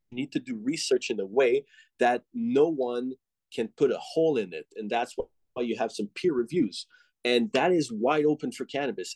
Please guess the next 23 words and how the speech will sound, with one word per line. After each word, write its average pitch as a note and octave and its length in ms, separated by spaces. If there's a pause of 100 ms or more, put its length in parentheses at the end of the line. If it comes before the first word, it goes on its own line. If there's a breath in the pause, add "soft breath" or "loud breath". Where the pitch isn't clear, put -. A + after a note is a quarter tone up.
(100)
Eh, D3 260 (480)
it, B2 160
it's C#3 180
a D3 40
blank D3 320
slate - 480 (720)
because D#3 640 (100)
of C3 220
the A2 100
laws C3+ 420
with A#2+ 180
cannabis, A2 460
because C#3 640 (400)
of A2+ 440 (400)
the A#2 140
need D3+ 380
of - 180
cannabis A#2 540
in A2 60
itself A#2+ 280
when G#2+ 120
it's G#2 140
growing, C3+ 540